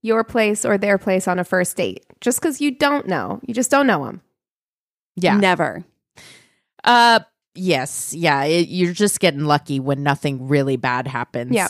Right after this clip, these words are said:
Speaker 2: you know? <laughs> So, um, when I got there, he was half naked.
Speaker 1: Yeah.
Speaker 2: Okay.
Speaker 3: I'm sorry.
Speaker 1: Okay.
Speaker 2: S-, so he tells me to come in and that he needs to shower.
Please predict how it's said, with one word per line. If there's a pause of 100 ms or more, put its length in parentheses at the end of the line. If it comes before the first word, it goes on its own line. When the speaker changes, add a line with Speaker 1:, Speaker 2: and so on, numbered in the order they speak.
(120)
Speaker 2:
you
know? (260)
<laughs> (200)
So, (600)
um,
when
I
got
there,
he
was
half (100)
naked. (220)
Speaker 1:
Yeah.
Speaker 2:
Okay. (460)
Speaker 3:
I'm
sorry.
Speaker 1:
Okay. (200)
Speaker 2:
S-, (200)
so
he
tells
me
to
come
in (100)
and
that
he
needs
to
shower.